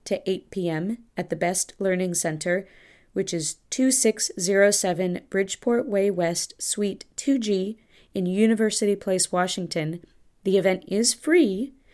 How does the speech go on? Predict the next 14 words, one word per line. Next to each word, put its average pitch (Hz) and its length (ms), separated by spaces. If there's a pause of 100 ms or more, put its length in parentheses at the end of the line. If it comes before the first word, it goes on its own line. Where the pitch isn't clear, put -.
(320)
Films 202 320
are 180 240
all 220 280
closed 277 640
or 190 280
open 240 320
captioned, 185 580 (720)
and 208 240
A 208 140
S 247 200
L 220 140
interpretation 196 720
is 175 120
provided. 156 580